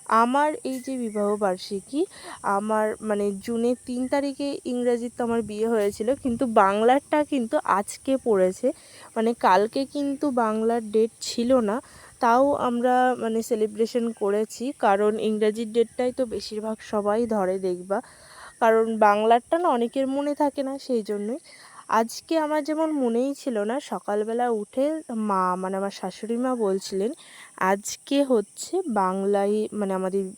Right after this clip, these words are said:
বিয়ের যেই দিনটা, সেই দিনটা হচ্ছে বাংলায় আজকে তারিখ।"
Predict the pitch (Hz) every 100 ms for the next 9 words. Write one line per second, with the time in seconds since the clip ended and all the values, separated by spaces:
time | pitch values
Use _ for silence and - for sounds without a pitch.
0 | - 196 196 190 190 185 202 190 190 185
1 | 185 180 185 254 349 - 202 180 185 180
2 | 220 - 302 208 175 180 185 180 - 190
3 | - 170 202